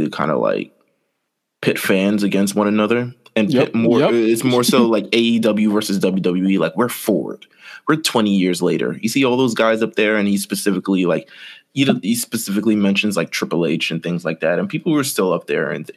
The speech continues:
Speaker 1: and, you know, who've thrown shots at A E W coming their way, but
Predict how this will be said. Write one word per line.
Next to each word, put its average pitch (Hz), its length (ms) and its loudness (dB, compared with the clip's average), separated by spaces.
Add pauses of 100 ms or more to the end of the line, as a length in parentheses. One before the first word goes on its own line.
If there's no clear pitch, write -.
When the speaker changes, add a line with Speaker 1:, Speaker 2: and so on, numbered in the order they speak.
Speaker 1:
and, 98 160 -2
you 87 60 -2
know, 67 280 -4 (340)
who've 104 160 0
thrown 104 300 0
shots 87 340 0
at 76 100 -4
A 92 40 2
E 87 180 2
W 85 260 0
coming 90 280 -2
their 90 100 0
way, 87 260 0
but 87 240 -2